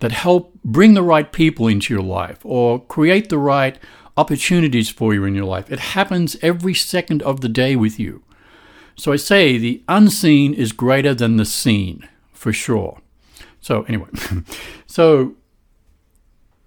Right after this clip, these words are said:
my friend, um, had been on this walk with this man before, and so she said, "You should really do this."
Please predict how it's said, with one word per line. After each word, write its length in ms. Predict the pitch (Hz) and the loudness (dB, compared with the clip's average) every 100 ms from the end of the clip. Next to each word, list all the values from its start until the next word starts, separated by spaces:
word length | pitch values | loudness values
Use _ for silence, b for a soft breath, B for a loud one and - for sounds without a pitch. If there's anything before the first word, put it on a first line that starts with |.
| _ - | _ -4
my 120 | 131 | -2
friend, 680 | 151 196 196 160 151 143 208 - 117 | 0 2 4 4 2 -2 -8 -8 -4
um, 420 | 113 104 98 107 | -2 -2 -2 -2
had 220 | 143 123 | -2 2
been 200 | 156 170 | 2 4
on 360 | 151 135 123 113 | 4 4 2 2
this 340 | 120 - - | -2 -4 -10
walk 380 | - 120 117 - | 0 2 2 0
with 120 | 107 | -4
this 220 | 113 - | -4 0
man 220 | 110 107 | 0 0
before, 500 | 92 - 131 123 95 | -2 -2 0 2 0
and 160 | 95 101 | -2 -2
so 100 | 110 | -2
she 140 | 101 107 | -4 -4
said, 220 | 117 107 | -4 -2
"You 80 | 127 | -2
should 180 | 170 | -2
really 220 | 117 95 101 | -2 -2 0
do 160 | 135 | -2
this." 400 | 170 - - - | -2 -8 -12 -20